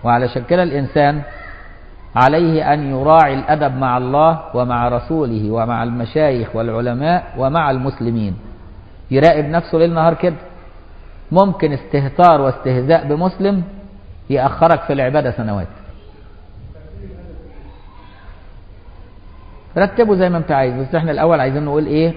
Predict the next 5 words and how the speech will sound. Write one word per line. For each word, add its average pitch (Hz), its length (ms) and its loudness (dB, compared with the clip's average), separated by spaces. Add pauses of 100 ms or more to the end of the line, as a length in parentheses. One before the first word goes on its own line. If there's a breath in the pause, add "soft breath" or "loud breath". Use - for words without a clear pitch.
(600)
كلام 139 260 2
عام 120 260 2
الأول. 92 220 -6 (1300)
طبعًا، 165 280 4 (280)
طبعًا. 196 200 -6